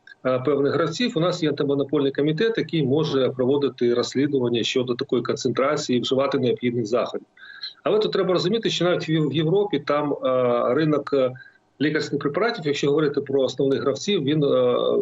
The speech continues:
набагато більше консолідований, ніж в Україні. І не завжди, е, дистриб'ютори тут, як, тобто, е, е, с-, структури, які продають ліки, вони є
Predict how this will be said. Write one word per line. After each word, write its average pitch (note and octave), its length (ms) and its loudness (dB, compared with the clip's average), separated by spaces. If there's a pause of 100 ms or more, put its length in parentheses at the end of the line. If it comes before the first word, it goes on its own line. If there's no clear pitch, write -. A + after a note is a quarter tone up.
(400)
набагато E3 400 0
більше C#3 560 0 (240)
консолідований, C3+ 720 0
ніж C3 200 0
в C#3+ 40 2
Україні. B2+ 500 0
І C3 260 0 (380)
не C#3+ 100 2
завжди, D#3+ 640 0
е, C3 200 2
дистриб'ютори C#3+ 760 0
тут, C3 260 -2
як, B2+ 180 0
тобто, C#3 260 -2
е, C3+ 40 2
е, B2+ 1000 2
с-, B2 220 -6
структури, D3+ 460 0
які B2+ 160 -4
продають C3 400 -2
ліки, G#3 260 -2
вони C3 240 0
є D3 280 0